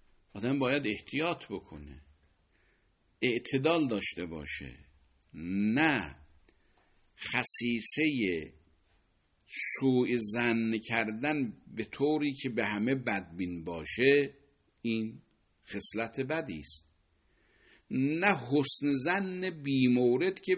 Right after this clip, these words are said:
فکر بکنه همه خوبند. ولذا فرض بفرمایید به طرف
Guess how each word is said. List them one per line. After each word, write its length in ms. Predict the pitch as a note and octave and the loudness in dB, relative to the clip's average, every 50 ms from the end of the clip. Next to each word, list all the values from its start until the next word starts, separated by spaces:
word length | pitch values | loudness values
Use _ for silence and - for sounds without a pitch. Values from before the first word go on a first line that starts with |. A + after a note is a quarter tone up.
| F3+ - | 0 0
فکر 180 | G3+ G3 F#3+ - | -2 -2 -2 -4
بکنه 300 | F#3 F3 - F#3+ F#3 D#3+ | -8 -8 -4 -2 -2 -2
همه 420 | C3+ B2+ B2 B2+ C3 C3+ C#3+ D3 | 0 2 2 4 4 6 6 4
خوبند. 840 | C#3+ - - A#2+ B2 B2 A2+ G#2 F#2+ E2+ D#2+ D2 C#2 C#2 C2 - - _ _ _ _ _ _ _ _ _ _ _ _ _ _ _ _ _ _ _ _ _ _ - | 2 0 -2 -2 -2 -2 -2 -2 -4 -4 -4 -6 -8 -12 -14 -18 -20 _ _ _ _ _ _ _ _ _ _ _ _ _ _ _ _ _ _ _ _ _ _ -2
ولذا 240 | A#2 A#2+ B2 C#3+ | 0 2 2 2
فرض 260 | D3 C3 C#3+ D3+ D#3 D3 | 2 2 2 0 0 0
بفرمایید 520 | C3+ B2+ C3+ C3+ C3 C3 C3+ C#3 C3 C3+ | -2 -2 -2 0 0 0 -2 -2 -4 -6
به 80 | C3 B2 | -8 -8
طرف 400 | - B2+ A2+ A2 D3 C#3+ C#3 | -6 -4 -2 -2 0 -2 -2